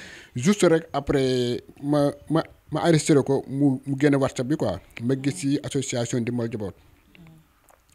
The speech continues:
Après ma woo ko. "Man du yow laa koy wax quoi." Mu du ko wax Demba Sabor, "Man du yow laa koy wax." Mu ne ma: "Ah, man du yow, yow du man." Ma ne ko: "Wey." Mu ne ma: "C'est qui?" Ma ne ko: "C'est Monsieur Ndour." Fàtte na ma. Après ma rappelé ko. Mu ne ma: "Ah bon?" Ma ne ko,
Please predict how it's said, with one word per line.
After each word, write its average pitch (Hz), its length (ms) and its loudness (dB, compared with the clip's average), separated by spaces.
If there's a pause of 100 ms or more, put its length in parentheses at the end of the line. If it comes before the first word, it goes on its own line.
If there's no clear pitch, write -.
(140)
Après 117 240 -2
ma 117 120 -2
woo 107 200 -2
ko. 92 140 -12 (1120)
"Man 156 140 2
du 156 80 4
yow 151 140 4
laa 127 140 2
koy 123 120 -4
wax 139 140 -6
quoi." 101 180 -10 (320)
Mu 120 80 -8
du 143 80 0
ko 147 80 -4
wax 131 100 -6
Demba 127 140 -4
Sabor, 104 220 -8 (140)
"Man 139 140 -4
du 139 80 0
yow 131 120 0
laa 120 160 -2
koy 113 120 -8
wax." 90 140 -10 (520)
Mu 151 100 0
ne 160 60 2
ma: 165 60 2 (100)
"Ah, 175 200 6 (120)
man 175 200 4
du 196 80 10
yow, 175 160 8
yow 175 160 6
du 190 80 6
man." 160 220 6
Ma 139 140 -2
ne 143 80 0
ko: 139 120 -4
"Wey." 120 300 0 (600)
Mu 160 100 -6
ne 165 60 2
ma: 165 60 6
"C'est 175 180 4
qui?" 160 160 4
Ma 127 180 0
ne 131 80 0
ko: 135 100 -4 (180)
"C'est - 140 -10
Monsieur 123 240 -4
Ndour." 104 220 -4 (160)
Fàtte - 300 -4
na 123 100 -2
ma. 117 140 -6 (960)
Après 135 300 -4
ma 123 140 -2
rappelé 131 340 -4
ko. 123 60 -10
Mu 170 80 0
ne 202 60 -6
ma: - 100 -8
"Ah 208 220 -2
bon?" 202 180 0
Ma 147 140 -4
ne 147 80 -2
ko, 110 140 -8